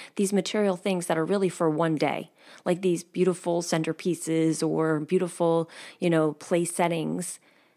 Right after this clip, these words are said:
when I can use that money in other ways. And really what I want to focus my resources and my investment in is the people that are coming over. And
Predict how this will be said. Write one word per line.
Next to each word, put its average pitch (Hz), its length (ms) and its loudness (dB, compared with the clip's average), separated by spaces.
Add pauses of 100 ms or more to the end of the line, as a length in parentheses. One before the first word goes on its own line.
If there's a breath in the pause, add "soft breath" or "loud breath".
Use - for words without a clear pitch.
(280 soft breath)
when 170 600 -2 (100)
I 220 280 -2
can 190 200 -4
use 170 160 -2
that 170 140 -4
money 165 300 -4
in 165 280 -6
other 196 240 -4
ways. 165 380 -4
And 175 240 -6
really 208 380 0
what 165 200 -4
I 165 140 -2
want 180 280 -4
to 175 80 -4
focus 170 460 -6
my 165 140 -4
resources 170 920 -2 (380 loud breath)
and 170 360 2
my 170 140 2
investment 175 800 0
in 160 360 -4
is 160 140 -8
the - 100 -12
people 180 640 -2
that 165 140 -2
are 175 100 -6
coming 165 320 -4
over. 160 380 -4
And 208 180 0